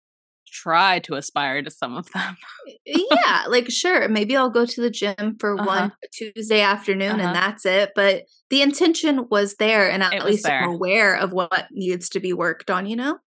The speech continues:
Speaker 1: Absolutely. I think
Speaker 2: <laughs>
Speaker 1: last year I said I was gonna watch less reality show.
Speaker 2: Oh,
Speaker 1: Guess
Speaker 2: shit.
Speaker 1: what? I doubled down, baby. I watched more
Speaker 2: Damn.
Speaker 1: this year.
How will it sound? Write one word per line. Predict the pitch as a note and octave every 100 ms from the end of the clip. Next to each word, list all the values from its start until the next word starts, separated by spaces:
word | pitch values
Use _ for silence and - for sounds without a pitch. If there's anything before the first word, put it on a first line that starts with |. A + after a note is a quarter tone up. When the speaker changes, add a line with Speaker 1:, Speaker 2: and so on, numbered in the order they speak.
| -
Speaker 1:
Absolutely. | D#3 - - E3+ D#3+ C3 C3 D3+ _ G#3+
I | A3
think | C#4 E4+
Speaker 2:
<laughs> | G#3
Speaker 1:
last | G3+ G#3+ -
year | A3 G#3
I | F#3+
said | F#3+ F#3+ F3+
I | F3+
was | F3
gonna | F3 F3
watch | E3 D#3+ - -
less | D#3 D#3+ G3
reality | F#3+ F#3+ F#3+ G#3+
show. | - A3 A3 A#3+ A#3+ _ _ _ _ -
Speaker 2:
Oh, | G#3+
Speaker 1:
Guess | G#3 G3 F#3+
Speaker 2:
shit. | E3+
Speaker 1:
what? | G3 F#3 -
I | G#3+ B3+
doubled | A3+ F#3 E3+
down, | C#3+ D3+ D#3
baby. | C3+ C3+ B2 C3+ - -
I | A3+
watched | C4+ F#3 G#3 G#3
more | G3 F3+ F3+ F3+ D3+
Speaker 2:
Damn. | D3
Speaker 1:
this | D3 - -
year. | B2 C#3+